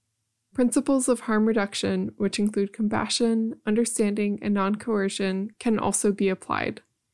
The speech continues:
Our final article, The Rural Opioid Initiative Consortium Description, is an addiction science and clinical practice. In this study, the Rural Opioid Initiative, established by nida,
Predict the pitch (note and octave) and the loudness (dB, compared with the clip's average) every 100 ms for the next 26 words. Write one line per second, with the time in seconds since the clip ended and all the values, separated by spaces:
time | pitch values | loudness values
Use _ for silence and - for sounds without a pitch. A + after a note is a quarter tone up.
0 | _ _ _ _ _ _ _ _ _ _ | _ _ _ _ _ _ _ _ _ _
1 | _ _ - A3+ B3+ C#4 D4 - G#3 G3+ | _ _ -2 0 2 2 2 2 0 2
2 | G#3 G3 G#3 - A3 G#3+ G#3+ A3 A#3+ C4 | 2 2 0 -4 0 0 2 2 2 2
3 | - A3 A#3 A3+ A3+ G#3+ G#3 - A3+ G#3+ | 2 2 2 4 4 4 2 2 0 0
4 | - G#3+ - G#3+ G#3 G3+ G3 - G#3 G#3 | 0 0 2 2 4 2 0 -4 -6 -6
5 | G#3 G3 G3 G3+ _ _ _ - A3+ A#3 | -2 -2 -2 -4 _ _ _ 0 2 4
6 | G#3+ A#3 A#3 C4 B3+ - G#3+ G#3 G#3 G#3+ | 4 2 0 -2 -2 0 0 2 2 0
7 | - A3 G#3+ A3 G#3 A3 G#3+ A3+ G#3+ - | 0 0 2 0 0 -2 -2 -2 -4 -2
8 | - G#3+ - - - _ _ _ - A3+ | -2 -2 -4 -6 -8 _ _ _ 0 2
9 | C4 B3+ - G#3+ G#3+ G#3 G#3 - G#3+ G#3+ | 2 0 0 2 2 2 0 0 2 4
10 | A3 B3 B3+ A3+ A3+ A3+ A#3 G#3 G3 - | 4 2 0 0 2 2 4 2 2 -2
11 | - F#3 G3 - - - G#3 G3+ A3 - | -2 -2 -4 -8 -8 -2 -2 0 0 0
12 | A#3 A3 G3 F#3+ G3+ | 0 2 2 0 -2